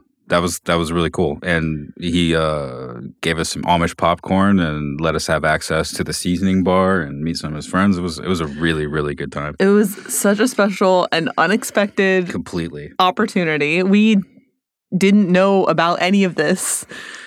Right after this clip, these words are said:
Speaker 2: until days leading up to it. And so even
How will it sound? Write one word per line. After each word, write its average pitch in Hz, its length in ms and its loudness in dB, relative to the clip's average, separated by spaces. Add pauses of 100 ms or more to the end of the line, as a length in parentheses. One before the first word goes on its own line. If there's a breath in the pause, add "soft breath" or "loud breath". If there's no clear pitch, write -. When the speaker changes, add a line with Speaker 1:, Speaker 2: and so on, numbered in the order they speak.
(200 loud breath)
Speaker 2:
until 202 300 4
days 165 380 2
leading 156 240 2
up 151 140 0
to - 160 0
it. - 140 0
And - 140 0
so 139 400 2
even 190 420 4